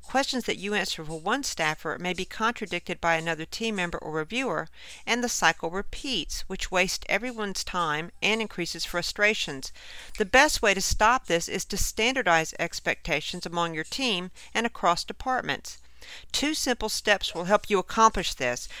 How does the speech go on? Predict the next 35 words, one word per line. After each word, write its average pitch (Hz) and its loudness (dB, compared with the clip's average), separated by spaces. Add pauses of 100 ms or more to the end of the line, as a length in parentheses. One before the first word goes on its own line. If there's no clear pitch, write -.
(120)
Provide 208 6
standardized 202 4
writing 175 2
training 240 2 (120)
and 240 2
create 170 0
a 160 0
style 165 4
guide. 127 -4 (680)
The 220 0
value 240 8
of 185 -4
writing 185 6
training. 147 -2 (400)
Cohesive 262 2
training 220 2
gives 190 0
all 240 8
stakeholders 180 0
writing 226 6
skills 190 4
that - -4
aren't 214 0
based 190 4
on 185 -2
subjective 165 -2
values, 165 4 (240)
but 202 6
on 196 4
objective 196 2
readability 202 0
studies 165 -2
and 208 -6
proven 240 -2
approaches. - -2